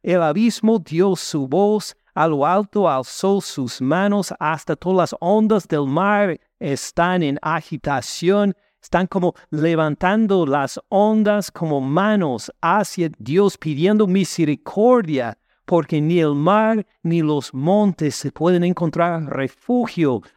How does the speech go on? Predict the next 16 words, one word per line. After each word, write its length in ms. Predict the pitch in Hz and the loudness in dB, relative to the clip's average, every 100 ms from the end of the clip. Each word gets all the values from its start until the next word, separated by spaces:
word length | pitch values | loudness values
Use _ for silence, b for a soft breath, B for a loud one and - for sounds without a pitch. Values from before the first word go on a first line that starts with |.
| b | b
ante 440 | 185 190 190 175 | -4 0 2 0
la 160 | 147 131 | 0 -2
santidad 960 | - - 185 190 - 156 143 170 175 175 | -6 -2 2 2 0 0 0 2 0 -2
abrasadora 1080 | 139 135 147 135 - 143 123 160 165 139 117 | -4 -2 -2 -4 -2 -2 0 0 2 0 -2
de 160 | 123 | -4
Dios. 720 | 110 104 104 82 - - - _ _ _ _ _ _ _ | -4 -4 -4 -6 -12 -14 -14 _ _ _ _ _ _ _
¿Tiene 340 | - 165 220 | -4 0 0
sentido? 720 | 208 240 240 185 127 104 87 - _ _ _ _ _ | 2 2 2 0 -4 -6 -12 -20 _ _ _ _ _
Versículo 580 | 147 139 - 170 165 151 | -2 0 -2 -2 0 2
once. 600 | 143 151 - 110 87 _ _ _ _ _ _ _ | 0 0 -2 -8 -8 _ _ _ _ _ _ _
"Hasta 320 | 147 151 - | -6 -6 -2
hay 100 | 143 | -2
señales 760 | 143 - 127 120 139 160 165 - | -2 -2 0 0 2 2 0 -2
en 80 | 147 | -4
el 100 | 143 | -4
cielo. 640 | - - 143 127 107 95 | -6 -6 -2 -2 -2 -6